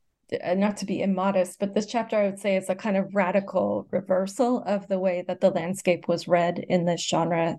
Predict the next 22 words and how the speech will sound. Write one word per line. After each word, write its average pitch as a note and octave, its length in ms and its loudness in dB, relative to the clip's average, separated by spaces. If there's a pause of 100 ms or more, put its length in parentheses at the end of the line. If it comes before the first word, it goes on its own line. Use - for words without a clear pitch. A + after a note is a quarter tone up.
(120)
in F3 260 2
previous F3+ 460 2
accounts - 460 -2
by E3+ 260 0
literary F3 500 0
scholars. E3+ 680 2 (840)
Um, G3+ 420 2 (140)
eh, - 480 0
there B3+ 220 2
was A#3+ 140 0
a A3 60 -2
tendency C#4 580 0
to, G#3 600 0
to G3+ 140 -2
say G3+ 560 0
that F3 320 -2 (420)
basically G3+ 520 0
that E3+ 180 -4
these - 320 -8
songs A3 360 0
were F#3 520 0 (480)
occurring G3+ 880 0